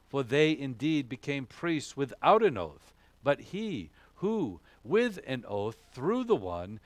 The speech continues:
who said to him, 'The Lord has sworn and will not change his mind,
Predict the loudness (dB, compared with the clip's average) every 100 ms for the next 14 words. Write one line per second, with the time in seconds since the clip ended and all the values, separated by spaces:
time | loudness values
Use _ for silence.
0 | _ -8 -8 0 0 2 0 0 -6 -6
1 | -6 -2 2 2 2 -2 -6 -8 -6 -6
2 | -6 -10 -14 -20 -6 -6 -4 0 0 2
3 | -2 -2 -8 -10 -8 -8 -8 -10 -10 -10
4 | -4 -2 -2 -4 -8